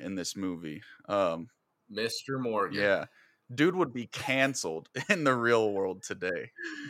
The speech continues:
Speaker 1: <laughs>
Speaker 2: Dude, but I, I loved him. This, I mean, the second he speaks in the movie, I was just like,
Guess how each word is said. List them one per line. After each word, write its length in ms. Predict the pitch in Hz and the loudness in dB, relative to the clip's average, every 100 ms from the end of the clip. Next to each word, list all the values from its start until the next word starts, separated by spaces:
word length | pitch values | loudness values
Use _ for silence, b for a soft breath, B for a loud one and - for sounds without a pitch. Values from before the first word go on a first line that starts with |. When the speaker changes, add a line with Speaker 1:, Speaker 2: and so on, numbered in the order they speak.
| 277 151 | -8 -6
Speaker 1:
<laughs> 400 | 151 _ 135 139 | -8 _ -14 -4
Speaker 2:
Dude, 240 | 127 113 | -2 0
but 160 | 127 127 | 2 4
I, 140 | 117 | 4
I 360 | 113 113 123 117 | 0 -4 -2 -2
loved 600 | 110 117 135 139 139 90 | -2 0 0 0 -8 -8
him. 240 | 87 85 90 | -8 -8 -8
This, 200 | 104 - _ - | -8 -8 _ -10
I 60 | 127 | -6
mean, 220 | 131 123 | -6 -4
the 100 | 123 | -8
second 600 | - - 175 165 113 92 | -8 -8 -6 -6 -6 -8
he 240 | 113 107 _ _ - | -10 -12 _ _ -12
speaks 720 | - - - 208 175 - - | -12 -12 -10 -10 -8 -10 -10
in 100 | 113 | -6
the 140 | 101 101 | -6 -4
movie, 320 | 117 101 76 | -6 -6 -6
I 140 | 82 | -6
was 160 | 85 - | -8 -12
just 180 | 90 85 | -14 -10
like, 220 | 90 | -10